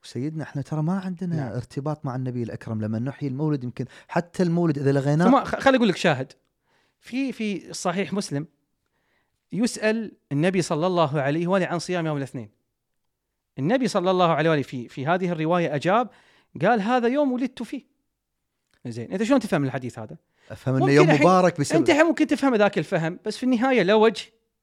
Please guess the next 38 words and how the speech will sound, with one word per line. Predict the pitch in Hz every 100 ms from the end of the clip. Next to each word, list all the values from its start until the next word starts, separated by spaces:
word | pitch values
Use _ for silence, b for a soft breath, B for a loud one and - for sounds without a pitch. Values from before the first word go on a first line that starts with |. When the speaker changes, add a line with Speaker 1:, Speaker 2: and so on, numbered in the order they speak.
| -
Speaker 2:
ولا | 170
ما | 170 165
له | 143
وجه | 143
صناعي | 127 143 143 131 95
في | 98
الاستدلال. | 95 101 - 117 98
Speaker 1:
مم. | 92 98 _ _ _ _ _ _ _ -
Speaker 2:
ربط | 233 226 180
الصيام، | 135 131 - - 254 180 160 240 254
الصيام | 151 - 165 175 147
تعبير | 151 151 190 139
عن | 151
شنو؟ | 156 165 - _ _ _ _ _ _
Speaker 1:
مم. | 101 90 -
عن | 120
الاستحباب، | 117 - - 117 113 110 107
Speaker 2:
عن |
Speaker 1:
عن | 277
Speaker 2:
الفرا-، | 208 214 185 175
الفرح | 170 170
Speaker 1:
البركة | 170 170
Speaker 2:
والاست-، | 170 127
العناوين | 233 - 349 311 285
العامة. | 214 170 151 208 - _ _ _ _
هذا | 233
شيء | 202 208
موجود. | 202 190 220 _ _ _ _
Speaker 1:
في | _ 139
مولد | 139 160 180 151
النبي. | 131 113 92
Speaker 2:
في |
مولد | 233 208 160
النبي | 160 135
صلى | 139 131
الله | 127 120 110
عليه | 110 104 107
وآله. | 120